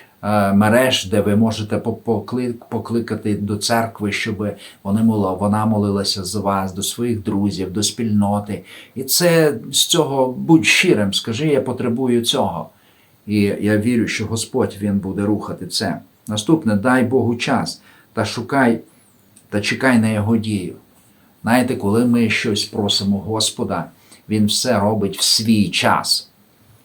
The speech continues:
І це так важливо. Дива-, дивіться, ми читаємо, що сповнився час, прийшов Ісус Христос, сповнився час, Христос був там на хресті, сповнився час,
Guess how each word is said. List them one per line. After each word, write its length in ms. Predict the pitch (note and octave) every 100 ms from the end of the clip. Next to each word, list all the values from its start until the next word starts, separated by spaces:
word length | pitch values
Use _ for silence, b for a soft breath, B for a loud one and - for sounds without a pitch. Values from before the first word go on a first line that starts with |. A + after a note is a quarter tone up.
| b _ F#2+
І 280 | G2 F#2+
це 180 | F#2 -
так 240 | A2 A2+ A2
важливо. 460 | A2+ A2 F#2+ D#2+
Дива-, 320 | D#2+ G2+ G2+ F#2+
дивіться, 520 | F#2+ G#2 F#2 - G2
ми 140 | G2
читаємо, 440 | - G#2 A2 G2+ E2+
що 200 | - F2
сповнився 760 | - - G#2 F#2+ F2+ - G#2+
час, 320 | - B2 C3
прийшов 460 | - E2+ - G2 G2
Ісус 440 | G2 - C3 C3
Христос, 600 | - A#2+ - A#2+ A#2+ - B B B
сповнився 640 | - - G#2 G2 G2 G2+
час, 380 | F2+ B2 B2 A#2+
Христос 460 | - F2 - F#2 F2+
був 200 | F2+ F2
там 300 | B2+ B2 B2
на 120 | A#2+
хресті, 400 | - A2+ - A2+
сповнився 640 | - A2+ G#2 F#2+ F#2 G2+
час, 520 | G2 - B2+ B2 -